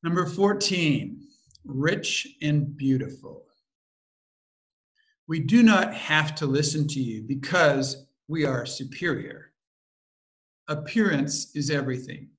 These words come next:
We do not actually participate or take risks because we could lose our status if we made, if we made a mistake. Losing status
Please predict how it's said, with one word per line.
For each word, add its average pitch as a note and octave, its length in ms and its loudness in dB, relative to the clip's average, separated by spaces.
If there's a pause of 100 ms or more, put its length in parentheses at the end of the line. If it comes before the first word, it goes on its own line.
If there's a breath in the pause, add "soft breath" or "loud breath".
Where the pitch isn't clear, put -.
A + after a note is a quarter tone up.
(1080)
We D3 80 -4
do D#3+ 180 2
not F#3 420 4 (120)
actually C#3+ 600 0
participate C3 1000 -6
or B2+ 60 -8
take C#3 320 -4
risks - 960 -2
because C#3 880 0 (400)
we C#3+ 220 -2
could G#3 440 -4
lose D#3+ 640 0
our C3 160 -2
status D3+ 840 0
if C#3+ 200 -4
we C#3+ 60 0
made, C#3 320 2 (300)
if D3+ 180 -4
we D3+ 100 0
made D3 300 4
a C#3+ 60 0
mistake. C3+ 680 -2 (1200)
Losing D#3+ 560 0
status D3+ 1120 0